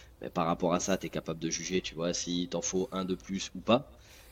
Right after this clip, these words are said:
Sachant que souvent, quand tu vas faire du recrutement, euh, les gens sont déjà en poste, donc il y a souvent des préavis aussi, donc ça demande de l'anticipation, parce que tu prends des deux, trois mois de préavis.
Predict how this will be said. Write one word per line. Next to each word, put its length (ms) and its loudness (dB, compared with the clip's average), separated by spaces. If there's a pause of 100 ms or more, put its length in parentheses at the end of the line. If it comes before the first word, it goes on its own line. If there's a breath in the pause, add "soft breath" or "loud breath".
(120 loud breath)
Sachant 400 6
que 400 8
souvent, 360 2
quand 140 -4
tu 160 -6
vas 80 0
faire 160 0
du 80 -6
recrutement, 560 -2 (220)
euh, 300 -6
les 100 -2
gens 160 2
sont 140 -2
déjà 220 0
en 60 -2
poste, 380 4 (120)
donc 220 -8
il 40 0
y 20 0
a 20 -2
souvent 260 0
des 120 2
préavis 420 0
aussi, 240 2
donc 180 -2
ça 80 -8
demande 280 0
de 40 0
l'anticipation, 720 -2
parce 160 -10
que 80 -10
tu 100 -12
prends 160 -8
des 120 -2
deux, 160 2
trois 180 0
mois 120 2
de 40 -4
préavis. 360 0